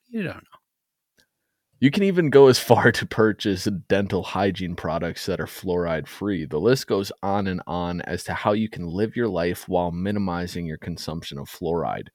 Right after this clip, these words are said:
Speaker 2: We here at the Hush Hush Society Conspiracy Hour are not trying to tell you how to live your life in any way. We're just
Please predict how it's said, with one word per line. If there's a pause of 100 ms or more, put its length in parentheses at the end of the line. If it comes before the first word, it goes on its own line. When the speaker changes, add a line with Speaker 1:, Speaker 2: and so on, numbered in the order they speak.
(440)
Speaker 2:
We
here
at
the
Hush
Hush
Society
Conspiracy
Hour
are
not
trying
to
tell
you
how
to
live
your
life
in
any
way.
We're
just